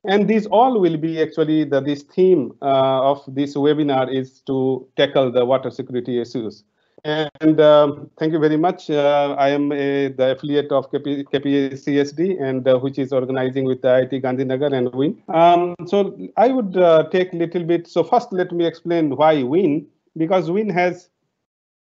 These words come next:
given us, uh, the funding, uh, for these two, uh, ideas, which was little bit, uh, um, I would say, um, uh, more advanced than the,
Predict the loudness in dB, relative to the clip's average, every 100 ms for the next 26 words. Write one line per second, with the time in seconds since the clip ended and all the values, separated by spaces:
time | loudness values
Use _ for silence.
0 | _ -4 0 2 2 0 -2 -12 _ _
1 | _ _ -2 0 2 0 -2 0 -2 -2
2 | -4 -6 -10 -2 2 2 2 0 2 -2
3 | -2 -2 -2 -2 0 0 2 0 0 0
4 | -2 -4 -8 -6 0 -2 -2 -6 -4 -4
5 | 0 0 0 0 2 0 _ _ _ -8
6 | -2 0 0 2 2 0 0 2 2 -2
7 | -2 0 2 0 -2 _ -10 -6 -4 -4
8 | -4 -4 -4 -8 -12 _ _ _ _ -12
9 | -4 0 0 -2 -2 0 0 0 0 0
10 | -2 -2 -4 -2 -2 0 0 0 -2